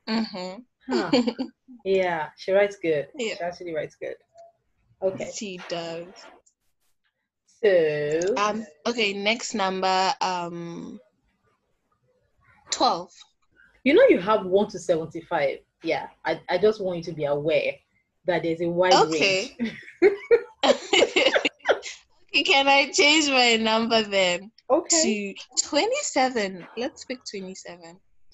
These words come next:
Speaker 2: Twenty-seven. What is twenty-seven? Which book,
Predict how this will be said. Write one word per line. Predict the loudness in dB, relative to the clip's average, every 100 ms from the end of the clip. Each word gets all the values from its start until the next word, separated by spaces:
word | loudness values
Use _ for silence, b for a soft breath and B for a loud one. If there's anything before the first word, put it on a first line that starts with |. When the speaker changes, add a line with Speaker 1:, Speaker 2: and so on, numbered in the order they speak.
| -8
Speaker 2:
Twenty-seven. | -4 -2 -4 -10 -14 -14 -14 -20 -2 0 2 -2 -6 -10 -10 -12 -14
What | -10 -2 -2
is | -2 -10
twenty-seven? | -14 -14 -14 -10 -8 -8 -10 -12 -20 _ b b b b b b b -20
Which | -4 -2 -2 -4 -14 -10 2
book, | 2